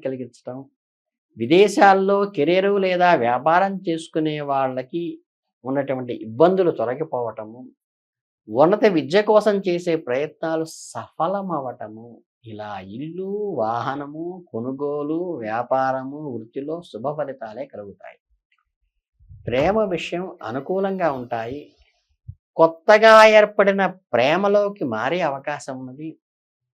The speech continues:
మీ స్నేహితులు సంతోషంగా సమయం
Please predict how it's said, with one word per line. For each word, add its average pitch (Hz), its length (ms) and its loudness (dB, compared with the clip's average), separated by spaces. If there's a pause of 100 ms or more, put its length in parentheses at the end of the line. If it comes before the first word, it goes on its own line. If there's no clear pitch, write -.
(1000)
మీ 170 120 4 (180)
స్నేహితులు 196 560 0 (120)
సంతోషంగా 196 680 2 (140)
సమయం 151 280 -6